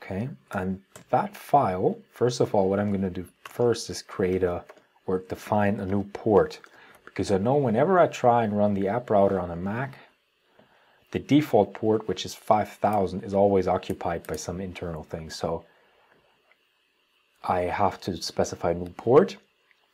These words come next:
And now I can actually go into the,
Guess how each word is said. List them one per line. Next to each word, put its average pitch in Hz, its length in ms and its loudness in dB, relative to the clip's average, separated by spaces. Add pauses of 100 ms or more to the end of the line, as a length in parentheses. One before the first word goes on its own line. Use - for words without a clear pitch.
(300)
And 92 280 -4
now 156 380 2
I 107 120 -2
can - 420 -6 (120)
actually 101 360 -6
go 90 320 -2
into 85 340 -8
the, 85 460 -8